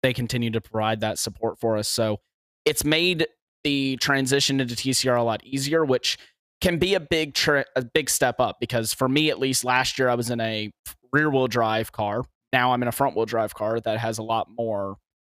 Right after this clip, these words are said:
uniquenesses to it. There's a lot more things that can go wrong with a T C R car just because it is a professionally built race car. I mean, it is a purpose-built race car. It's not a car that was transitioned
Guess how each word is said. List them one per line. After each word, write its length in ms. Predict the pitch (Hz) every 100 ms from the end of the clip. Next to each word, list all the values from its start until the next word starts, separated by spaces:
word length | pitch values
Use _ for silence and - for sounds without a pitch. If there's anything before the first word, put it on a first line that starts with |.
| _ _ _ _ 143
uniquenesses 640 | 151 160 139 147 - 135
to 160 | 151 147
it. 80 |
There's 160 | 139 127
a 60 | 131
lot 200 | 147 160
more 140 | 151
things 300 | - 147 139
that 120 | 135
can 140 | 143 127
go 140 | 120
wrong 420 | 113 120 120 139
with 160 | 147 147
a 80 | 143
T 220 | - 147
C 180 | - 135
R 160 | 135
car 220 | 139 160
just 200 | 139 123
because 280 | - 127 110
it 80 | 113
is 160 | 120 123
a 60 |
professionally 840 | - 120 - 104 107 120 120 120 117
built 300 | 110 117 113
race 260 | 123 151
car. 220 | - 92 92
I 60 |
mean, 140 | 101 107
it 100 | 117
is 100 | 120
a 80 |
purpose-built 580 | 113 120 117 123 - 117 82
race 200 | 127 -
car. 180 | 101
It's 140 | 98 -
not 140 | 113
a 60 | 113
car 180 | 117 113
that 100 | 113
was 160 | 113
transitioned 760 | - 117 113 120 123 113 107